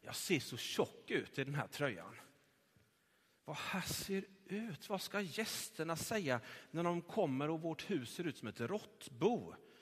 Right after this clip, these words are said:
In med stöket snabbt i sovrummet. Panikstäda. Fem minuter.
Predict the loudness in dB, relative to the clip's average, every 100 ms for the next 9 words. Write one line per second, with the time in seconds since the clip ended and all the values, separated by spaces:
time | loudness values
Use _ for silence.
0 | -20 -20 -2 2 4 4 4 2 2 2
1 | 2 -2 -4 -4 -2 0 0 -2 -14 -10
2 | -4 -4 0 2 2 -2 -6 -6 -10 -10
3 | -4 -2 -2 -4 -8 -8 -4 -4 0 0
4 | 0 -6 -20 -20 -12 4 4 6 2 0
5 | -4 -16